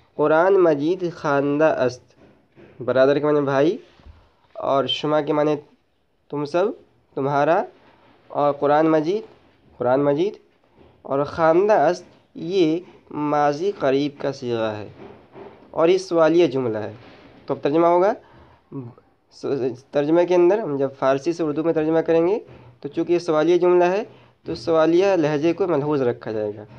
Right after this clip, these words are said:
تو ہم پڑھیں گے، "برادر شما قرآن مجید خواندہ است؟" کیا تمہارے بھائی نے قرآن مجید پڑھا ہے؟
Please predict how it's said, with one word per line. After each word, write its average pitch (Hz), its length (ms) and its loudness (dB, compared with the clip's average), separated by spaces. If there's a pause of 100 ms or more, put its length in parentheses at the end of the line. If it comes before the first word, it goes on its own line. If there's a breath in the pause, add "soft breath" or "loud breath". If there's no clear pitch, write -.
(260 loud breath)
تو - 120 -12
ہم 147 100 -8
پڑھیں 170 220 2
گے، 190 100 2
"برادر 156 640 2
شما 165 420 0 (320 loud breath)
قرآن 147 420 4
مجید 170 420 2
خواندہ 160 480 0
است؟" 226 300 0 (800)
کیا 170 320 2 (360)
تمہارے 165 380 0
بھائی 151 340 2
نے 147 220 2 (380 soft breath)
قرآن 151 400 2
مجید 170 460 0
پڑھا 160 320 4
ہے؟ 226 180 -2